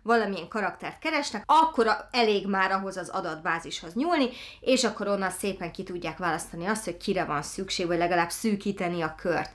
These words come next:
Azon a napon száztizenvalahányan voltunk ott, csak tizennégytől tizennyolc éves fiatalok, és, ö, nagyon korán reggel odaérkeztünk,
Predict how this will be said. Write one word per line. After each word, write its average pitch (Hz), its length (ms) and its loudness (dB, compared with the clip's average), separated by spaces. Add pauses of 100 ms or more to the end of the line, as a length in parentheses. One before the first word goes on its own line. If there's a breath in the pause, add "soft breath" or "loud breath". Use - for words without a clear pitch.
(220 loud breath)
Azon 320 360 8
a 233 100 8
napon 247 640 6 (1900)
száztizenvalahányan 190 2500 2
voltunk 180 500 -2
ott, 214 240 4
csak 196 380 2
tizennégytől 185 680 0
tizennyolc 175 600 -4
éves - 320 -4
fiatalok, 285 640 2 (500 loud breath)
és, 185 460 -2
ö, 185 640 4 (600)
nagyon 277 340 6
korán 247 300 4
reggel 214 300 2
odaérkeztünk, 208 960 2